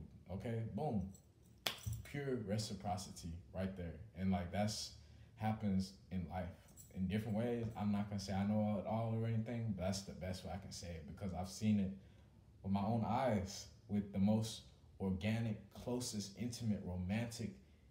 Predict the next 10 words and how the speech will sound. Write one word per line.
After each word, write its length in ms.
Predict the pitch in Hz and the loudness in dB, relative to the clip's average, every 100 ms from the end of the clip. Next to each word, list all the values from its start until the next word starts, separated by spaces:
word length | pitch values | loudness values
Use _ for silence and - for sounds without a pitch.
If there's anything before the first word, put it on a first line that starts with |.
| - | -4
encounter 720 | 98 95 120 127 - 110 90 92 - - - - - - - - - | -2 -2 -4 -4 -4 -2 -2 -4 -12 -20 -20 -20 -20 -20 -20 -16 0
in 180 | 107 101 | 2 4
life, 240 | 101 123 92 - - - | 4 2 0 -6 -20 -8
you 80 | 92 | 0
know? 200 | 98 101 98 | 2 2 0
So 500 | - 98 90 87 87 - - - - - - | 0 0 0 -2 -6 -12 -20 -20 -20 -20 -2
that 160 | 104 107 | 2 4
also 420 | 104 113 - 110 - | 4 2 0 -2 0
can 120 | 104 | -4
translate 640 | - 107 107 104 101 98 | 0 4 4 4 2 2